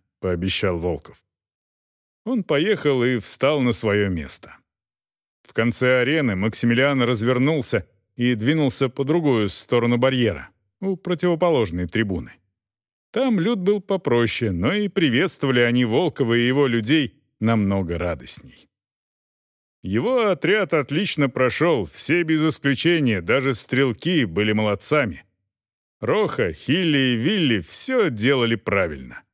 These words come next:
Никто не отстал и не зазевался. Когда они выходили с арены, туда готовился войти никто иной, как барон фон Физенклевер со своим рыцарским выездом.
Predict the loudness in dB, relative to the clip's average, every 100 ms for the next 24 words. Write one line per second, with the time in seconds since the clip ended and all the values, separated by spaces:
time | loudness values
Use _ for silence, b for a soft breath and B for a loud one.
0 | _ _ _ -4 -2 -2 -2 2 2 2
1 | -2 -2 2 2 2 2 2 2 0 0
2 | 0 -2 -6 -12 -14 -20 _ _ _ _
3 | _ _ _ _ -2 2 2 2 2 2
4 | 2 0 0 0 0 0 2 2 2 0
5 | -4 -10 _ -8 -4 -2 -2 -2 0 0
6 | 0 0 0 -2 -2 -2 -2 -2 -2 0
7 | 2 2 0 -2 0 -2 -2 -2 0 2
8 | 0 -2 -2 -2 0 -2 0 0 2 0
9 | -2 -2 0 2 0 0 -4 -6 -4 0
10 | 2 2 2 0 0 0 -4 -6 -2 0
11 | 2 0 -2 -6 -14 -18